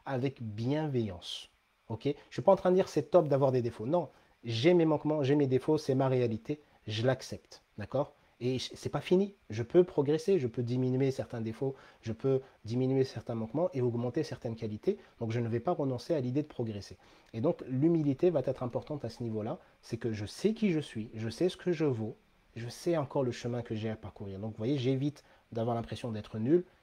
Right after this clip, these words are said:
et j'évite d'avoir l'impression d'être meilleur que tout le monde. Et le deuxième concept, c'est, euh, l'autocompassion.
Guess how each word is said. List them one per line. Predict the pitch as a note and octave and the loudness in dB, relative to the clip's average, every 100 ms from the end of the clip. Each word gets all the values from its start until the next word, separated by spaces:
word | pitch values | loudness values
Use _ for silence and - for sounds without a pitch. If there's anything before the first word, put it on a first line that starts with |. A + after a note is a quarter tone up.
| - | -10
et | G#2+ | -6
j'évite | G#2+ G#2+ A#2+ - - | -4 -4 -4 -6 -10
d'avoir | A2 A#2+ | -6 -4
l'impression | A2 G#2+ G#2+ - B2 | -4 -8 -10 -8 -8
d'être | A2 - | -8 -6
meilleur | A2 G#2+ G2+ - | -6 -4 -6 -10
que | - G#2+ - _ - | -10 -10 -12 _ -6
tout | A#2 | -4
le | |
monde. | G2+ E2+ - - - _ | -4 -10 -18 -20 -20 _
Et | E3+ F3 C#3+ | 6 6 4
le | B2 | 0
deuxième | A#2+ C3+ C3 | 0 0 0
concept, | - A2+ F3 F#3+ | -4 -2 0 0
c'est, | - D#3+ F3 - | 0 2 2 0
euh, | B2+ A#2+ A#2 A#2 | -6 -4 -4 -4
l'autocompassion. | A2+ C#3+ - E3+ D#3 C3 B2+ F2+ | -4 -4 -2 -2 -2 -4 -6 -12